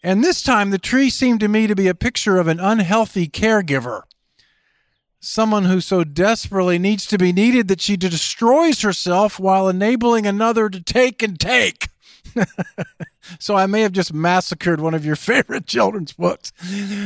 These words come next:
But this week, at least, I thought, you know, you could read this story a couple of different ways.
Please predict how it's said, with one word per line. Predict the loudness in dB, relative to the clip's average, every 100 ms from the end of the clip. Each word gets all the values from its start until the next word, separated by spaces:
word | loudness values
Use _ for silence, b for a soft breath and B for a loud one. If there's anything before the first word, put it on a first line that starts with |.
| -6 0
But | 2 2 -2
this | 2 2 4
week, | 2 2 0
at |
least, | 0 2 2 2
I | 0
thought, | 2 2 2
you | 2
know, | 2
you | 2 2
could | 0 2
read | 4 2 2
this | -2
story | 0 2 2 2
a |
couple | 0 0 0 0 0
of |
different | 0 -4 -6 -4
ways. | -2 -2 -6 -12 -20